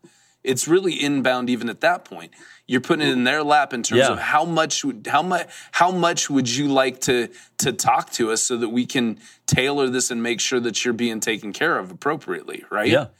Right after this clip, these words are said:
Speaker 2: Yeah,
Speaker 1: Yeah.
Speaker 2: that's right. So we're, you know, we're constantly still using those surveys to give them the opportunity. It, it's weird that this fourth, this fourth area is called delight,
Speaker 1: Uh-huh.
Speaker 2: but a survey is to say what's not going right a lot of times. And so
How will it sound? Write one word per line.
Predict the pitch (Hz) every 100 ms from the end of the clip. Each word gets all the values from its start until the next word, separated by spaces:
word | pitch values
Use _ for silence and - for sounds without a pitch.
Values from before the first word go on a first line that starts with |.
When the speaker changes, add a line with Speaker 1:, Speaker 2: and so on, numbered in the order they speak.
| _
Speaker 2:
Yeah, | 120 143
Speaker 1:
Yeah. | 160 135
Speaker 2:
that's | 123 123
right. | 143 160 -
So | - 123
we're, | 139 135 123 - - _ -
you |
know, | 120
we're | 110 110
constantly | - 135 123 - 98 101
still | - 120 110 98
using | 113 123 123 107
those | 98 95
surveys | - 110 107 95 92
to | -
give | 90 104 95
them | 98 95
the | 92
opportunity. | 92 90 - 107 98 92 - 90 - - _ _ _
It, | 180 185
it's | - - -
weird | 170 202 147 110
that | 123 - _ _ -
this | 143
fourth, | - - 160 160 -
this | 143 127 127 -
fourth | - 147 147 127
area | 131 143 139
is | 104
called | - 123 104
delight, | 90 95 98 104 123 - _ _ _ -
Speaker 1:
Uh-huh. | 113 110 127
Speaker 2:
but | 123
a |
survey | 120 - 180 175 131
is | 117 -
to | 117
say | - 120 110
what's | 110 120 -
not | 123 107 -
going | 110 117 98
right | 90 85 87
a |
lot | 90 87
of | 87
times. | - 95 87 82
And | 107 -
so | 117 107